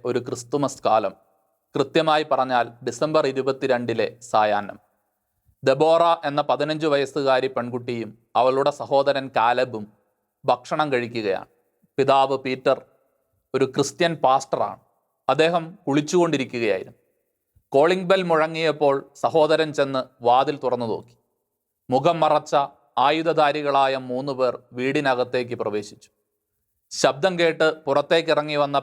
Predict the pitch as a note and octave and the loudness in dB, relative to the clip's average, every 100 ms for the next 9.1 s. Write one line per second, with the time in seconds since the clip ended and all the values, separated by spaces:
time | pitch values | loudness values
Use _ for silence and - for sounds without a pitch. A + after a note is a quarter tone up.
0 | C#3+ D#3 D#3+ F3 F3 E3+ D3 C#3+ D#3 D3+ | 0 0 2 0 2 0 0 -2 0 0
1 | C#3+ C#3+ C#3 _ _ C3 C#3 C3+ C3 E3 | -2 -4 -6 _ _ 0 0 0 0 0
2 | D#3 C#3+ - - B2+ - B2 B2+ C3+ C#3 | 2 0 0 -2 -4 -2 0 2 0 0
3 | - B2 - - A2+ A2 A#2 G#2+ - - | -2 -2 -2 -2 -2 -2 -4 -4 -8 -20
4 | _ _ _ _ _ _ _ - D3 D3 | _ _ _ _ _ _ _ -2 0 0
5 | D3+ G3+ G3 F#3+ F#3+ F#3 F#3 F#3+ F#3 F#3 | 2 4 4 4 2 2 -2 0 0 2
6 | D#3 D#3+ D3+ B2+ C3+ D3 D3+ D3 C3+ A#2+ | 0 2 2 2 2 2 0 -6 -8 -14
7 | - A#2+ B2 A2+ A2+ A2+ G2+ G2 _ _ | -14 -8 -2 0 0 0 -2 -14 _ _
8 | _ _ _ _ _ - C#3 - F3 F3 | _ _ _ _ _ -2 -2 0 0 2
9 | F3 | 0